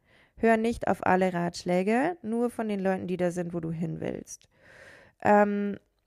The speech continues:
genau. Tu, was dir gut tut. Hör auf, es perfak-, perfekt machen zu wollen. Vertraue auf den Prozess. Schreibe auf, warum du etwas tust.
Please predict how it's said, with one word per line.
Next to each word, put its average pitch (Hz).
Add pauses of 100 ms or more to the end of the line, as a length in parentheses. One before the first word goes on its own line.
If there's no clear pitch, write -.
(1500)
genau. 196 (560)
Tu, 240
was 208
dir 180
gut 196
tut. 320 (1200)
Hör 262
auf, -
es -
perfak-, 202
perfekt -
machen 185
zu 165
wollen. 170 (680)
Vertraue 196
auf 170
den 170
Prozess. - (500)
Schreibe 202
auf, 202
warum 185
du 208
etwas 170
tust. 190